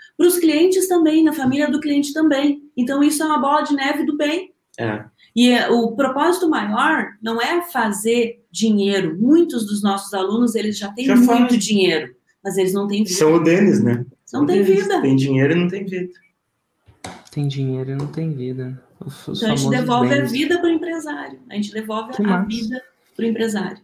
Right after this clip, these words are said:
Speaker 2: E graças, cara, e assim, ó, e eu sou, tenho uma gratidão enorme por você, porque graças ao Érico, o Fórmula, o Insider, o Plat, a gente consegue viver esse nosso propósito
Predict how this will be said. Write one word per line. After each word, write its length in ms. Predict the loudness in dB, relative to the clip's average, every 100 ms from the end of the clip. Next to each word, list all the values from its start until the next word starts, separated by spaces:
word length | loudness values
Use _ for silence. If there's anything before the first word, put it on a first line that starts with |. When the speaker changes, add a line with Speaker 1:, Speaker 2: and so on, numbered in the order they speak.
| _ -2
Speaker 2:
E 100 | 2
graças, 580 | 2 2 2 0 0
cara, 400 | 0 0 2 2 2
e 60 |
assim, 380 | 2 2 2 4
ó, 60 | 4
e 100 | 4
eu 80 | 2
sou, 240 | 0 2
tenho 120 | 2
uma 80 | 2
gratidão 420 | 2 2 2 2
enorme 460 | 4 4 4 4 2
por 140 | 0 -4
você, 480 | -6 -4 0 0 0
porque 260 | -10 -6
graças 540 | 0 2 2 -2 -2 0
ao 200 | 2 4
Érico, 520 | 4 2 0 -4 -8
o 40 |
Fórmula, 760 | -10 -4 0 2 0 -2 -2 0
o 100 | 0
Insider, 640 | 0 0 2 2 0 -2
o 100 | -4
Plat, 460 | -2 -2 -2 -6 -8
a 40 |
gente 200 | -8 -10
consegue 600 | -10 -4 -2 0 -2 -6
viver 360 | -10 -4 0 0
esse 160 | 0
nosso 260 | -4 -10 -8
propósito 640 | -8 -4 0 0 -2 -10